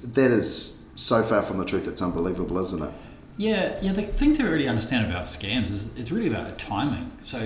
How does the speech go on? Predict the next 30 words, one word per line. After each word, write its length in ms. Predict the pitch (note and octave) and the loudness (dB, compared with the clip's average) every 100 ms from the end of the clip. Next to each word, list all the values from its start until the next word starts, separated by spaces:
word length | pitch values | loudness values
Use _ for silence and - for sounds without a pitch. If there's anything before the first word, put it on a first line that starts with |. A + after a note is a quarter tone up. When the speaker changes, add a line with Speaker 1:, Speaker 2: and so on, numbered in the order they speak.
| G#2 G2+ - D#3 | -4 -6 -6 -2
Speaker 2:
if 180 | E3 E3 | -2 0
you, 480 | D#3+ F3+ F3 D#3+ - - - - | 0 0 0 -2 -6 -14 -16 -4
if, 300 | D3 D3 - | -2 -2 -4
if 80 | C#3+ | 0
a 20 | |
scam 340 | D3+ - F#3+ F#3+ | 0 0 0 0
comes 220 | F#3 D#3 | 0 0
to 100 | - | 0
you 60 | C#3+ | 0
at 60 | |
the 80 | A#2+ | 0
right 340 | A2 A2 A2 - | 0 2 0 -2
time, 540 | A2 F#2+ E2+ F2 G2 - - - - | -2 -2 -2 -6 -8 -10 -14 -12 -8
that's 320 | B2 B2 - | -4 -4 -4
what 200 | B2+ A2+ | -6 -6
the, 200 | G#2+ G2 F#2 | -4 -4 -4
that's 200 | C3 - | -4 -2
where 60 | |
the 80 | G#2+ | -2
vulnerability 520 | F#2 F#2+ F2+ F#2 F#2 F2 | -2 -2 -2 -4 -4 -6
comes 260 | - E2+ | -6 -8
from. 220 | - F#2 - | -8 -10 -6
If 60 | |
you're 100 | A2 | -4
looking 220 | C#3 C#3 | -2 -2
for 100 | A#2+ | -2
a 80 | G#2+ | -2
job, 340 | - G2 F#2+ F#2 | -2 -2 -2 -4
you 60 | - | -6
get 160 | - | -8